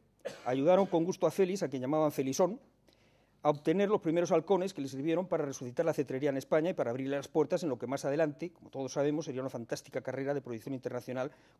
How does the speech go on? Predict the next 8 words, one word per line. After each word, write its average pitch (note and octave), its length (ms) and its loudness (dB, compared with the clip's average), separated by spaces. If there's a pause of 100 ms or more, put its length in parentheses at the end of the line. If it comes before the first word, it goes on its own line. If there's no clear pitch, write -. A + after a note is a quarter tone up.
como E3+ 320 4
divulgador C3 480 -2
de C#3 60 -2
la B2+ 100 0
zoología B2 520 -4
y - 20 -6
la B2+ 80 -4
conservación. G2+ 500 -12